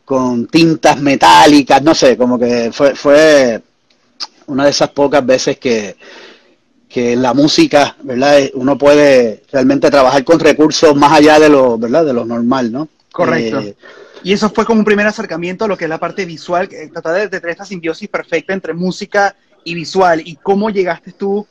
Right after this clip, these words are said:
Speaker 2: a tener ese paso para decir, "¿sabes qué? ¿Qué pasa si yo traduzco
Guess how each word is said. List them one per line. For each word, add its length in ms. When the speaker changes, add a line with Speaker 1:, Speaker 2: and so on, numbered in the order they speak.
Speaker 2:
a 80
tener 180
ese 200
paso 300
para 140
decir, 160
"¿sabes 240
qué? 320
¿Qué 100
pasa 180
si 40
yo 80
traduzco 560